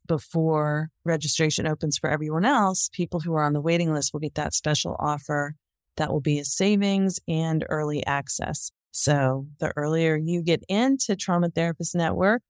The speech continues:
the earlier you can get started attending our meetings, learning with us,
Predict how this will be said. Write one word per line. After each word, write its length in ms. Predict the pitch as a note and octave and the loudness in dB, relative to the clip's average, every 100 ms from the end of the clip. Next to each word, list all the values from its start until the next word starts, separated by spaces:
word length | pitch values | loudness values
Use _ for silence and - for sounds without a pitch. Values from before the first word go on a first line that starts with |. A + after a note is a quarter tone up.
| _ _ - | _ _ -14
the 80 | - | -2
earlier 380 | E3+ F3 F3+ F3 | 2 2 2 0
you 140 | F3 | -2
can 160 | - E3 | -2 -2
get 160 | - | -2
started 420 | - - E3 F3 | -2 0 2 2
attending 640 | E3 D#3 F3 E3 E3 E3 E3 | 0 -2 -2 0 0 0 -2
our 120 | E3 D#3+ | -2 0
meetings, 680 | E3 A3 A#3 A3+ A3+ A#3 - _ _ _ | 2 2 2 2 0 -2 -10 _ _ _
learning 340 | F#3 G3 G#3 G3+ | 0 2 4 2
with 240 | G3+ G3+ | 0 0
us, 560 | G3+ G3 G3 G3 - | 0 2 0 -4 -4